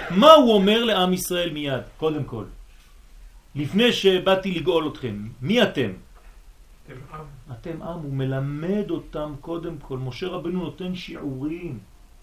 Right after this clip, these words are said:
Speaker 1: התורה מקצרת, אבל משה נותן שיעורים על מה?
Speaker 2: על הזהות שלהם.
Speaker 1: על הזהות, על אמונה.
Speaker 2: Mm.
Speaker 1: מי אתם? אם אין לי שיעורים שאני מלמד את עם ישראל מי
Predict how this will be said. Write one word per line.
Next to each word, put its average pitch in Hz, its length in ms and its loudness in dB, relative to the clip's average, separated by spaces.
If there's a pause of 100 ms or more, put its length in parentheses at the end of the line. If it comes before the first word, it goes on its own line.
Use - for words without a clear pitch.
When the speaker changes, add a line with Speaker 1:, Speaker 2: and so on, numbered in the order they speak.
(180)
Speaker 1:
התורה 151 340 -8
מקצרת, 180 800 -4 (1500)
אבל 135 300 -2
משה 139 400 -4
נותן 175 420 -4
שיעורים 151 760 -6
על 135 160 -4
מה? 160 220 -4 (460)
Speaker 2:
על 120 60 -14
הזהות 127 420 -14
שלהם. 113 180 -18 (160)
Speaker 1:
על 135 160 -8
הזהות, 160 760 -4
על 156 160 -8 (140)
אמונה. 170 760 -6
Speaker 2:
Mm. 135 40 -10 (1120)
Speaker 1:
מי 196 340 0 (120)
אתם? 185 520 0 (460)
אם 202 280 2
אין 202 200 -2
לי 214 160 0
שיעורים 185 640 -2
שאני 175 340 -2
מלמד 175 580 2
את - 60 -6
עם 180 260 2
ישראל 190 480 -4
מי 165 420 -2